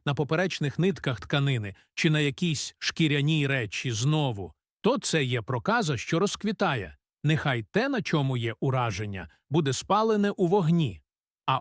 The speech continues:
одяг, повздовжні чи поперечні нитки тканини,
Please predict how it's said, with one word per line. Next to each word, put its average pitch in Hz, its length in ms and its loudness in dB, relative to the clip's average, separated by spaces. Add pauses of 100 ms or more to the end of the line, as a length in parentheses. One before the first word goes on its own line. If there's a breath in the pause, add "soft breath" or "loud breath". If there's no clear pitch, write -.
одяг, 160 600 2
повздовжні 127 840 0
чи 139 160 -4
поперечні 147 720 -2
нитки 135 560 -2 (200)
тканини, 160 760 0